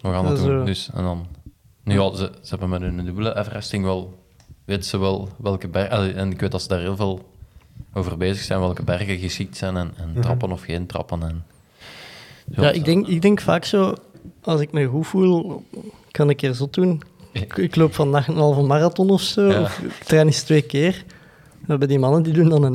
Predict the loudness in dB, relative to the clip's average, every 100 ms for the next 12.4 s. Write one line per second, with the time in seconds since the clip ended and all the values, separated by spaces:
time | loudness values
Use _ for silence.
0 | 2 2 0 0 0 0 2 4 4 4
1 | 2 0 -6 -12 -12 -14 -16 -8 -4 -4
2 | -4 -6 -2 0 2 2 0 -2 -2 -2
3 | -4 -10 -10 -6 -6 -4 -4 -4 -4 -2
4 | 0 -2 -4 -14 _ _ _ _ -20 -20
5 | _ _ -6 -2 -2 0 -2 -2 -6 -14
6 | _ _ -8 -6 -4 -4 -4 -4 -2 0
7 | 0 0 0 -2 0 -2 -4 -4 -4 -2
8 | -2 -4 -6 -6 -4 -4 -4 -4 -2 -2
9 | 0 0 -2 -6 -8 -6 -6 -6 -6 -6
10 | -6 -6 -8 -12 -10 -10 -10 -12 -12 -10
11 | -8 -8 -8 -8 -8 -12 -18 _ _ -8
12 | -6 -4 -8